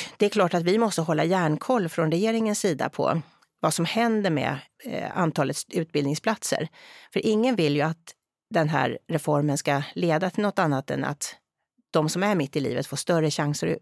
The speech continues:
att vidareutbilda sig. Men ingen vill ju heller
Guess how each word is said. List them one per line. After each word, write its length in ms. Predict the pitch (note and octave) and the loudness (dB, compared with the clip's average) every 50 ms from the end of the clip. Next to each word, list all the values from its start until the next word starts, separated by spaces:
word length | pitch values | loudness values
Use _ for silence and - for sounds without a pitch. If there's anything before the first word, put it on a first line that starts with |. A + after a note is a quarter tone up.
| - | -6
att 140 | - F#3 D#3 | -6 -2 0
vidareutbilda 640 | E3 E3 D3+ - D3 D#3 D#3 - A#3 A#3 A3+ G#3+ G3 | 0 0 2 2 0 0 0 0 -2 0 0 0 -2
sig. 260 | E3+ - - - D#3+ - _ _ - - - - - - - - - - - - - _ - | -2 -2 -2 -4 -4 -6 _ _ -20 -20 -20 -20 -20 -20 -20 -20 -20 -20 -20 -20 -20 _ -2
Men 260 | - F3+ E3+ E3 D#3+ - | 2 2 2 2 2 0
ingen 320 | - G#3 F#3 E3 E3+ F#3+ A3 | 0 2 2 4 4 2 4
vill 180 | B3 A3 F3+ | 2 2 2
ju 60 | E3 D#3+ | 2 0
heller 600 | D#3+ - A3+ B3+ C#4 C4 G3 - - - C#3+ | 0 2 2 2 2 2 0 0 -2 -2 -4